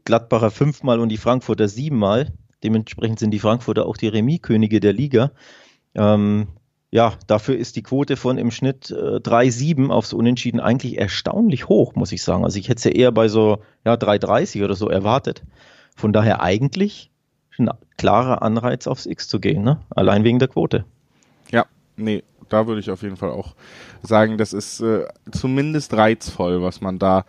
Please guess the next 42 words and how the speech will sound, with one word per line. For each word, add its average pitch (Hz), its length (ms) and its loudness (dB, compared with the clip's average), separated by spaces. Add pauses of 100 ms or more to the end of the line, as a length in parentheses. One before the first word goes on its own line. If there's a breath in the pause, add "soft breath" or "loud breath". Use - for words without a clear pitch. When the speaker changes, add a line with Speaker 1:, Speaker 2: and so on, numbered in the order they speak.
(420 soft breath)
Speaker 2:
äh, - 80 -4
was 110 520 4
du - 40 -8
da 104 120 -2
gerade 98 280 -4
noch, 98 320 -16 (100)
ähm, 95 360 -12
erwähnt 101 400 -12
hast - 180 -16
für 98 120 -12
unsere 98 280 -8
Hörer. 101 380 0 (640 loud breath)
Ich - 120 -10
würde, 165 360 2 (120)
äh, 139 40 -4
einfach 135 540 2
mal 123 220 -6
weitergehen 139 480 2
zum 120 160 -6
nächsten 123 260 -6
Spiel, 123 260 0
weil 120 140 4
Remis-Könige 120 840 -2
so 110 100 -4
eine 110 140 -4
schöne, 117 400 -4
äh, 98 420 -4
Überleitung 104 680 4
ist 101 140 -4
auch. 107 320 2
Das - 280 -6
war 117 180 4
nämlich 123 280 -2
lange, 139 340 4
äh, 123 420 2
war 127 140 2
das 123 160 -4
Werder 127 240 2
Bremen 127 320 -2
in 101 100 -4
dieser 101 240 -4
Saison. 104 360 -2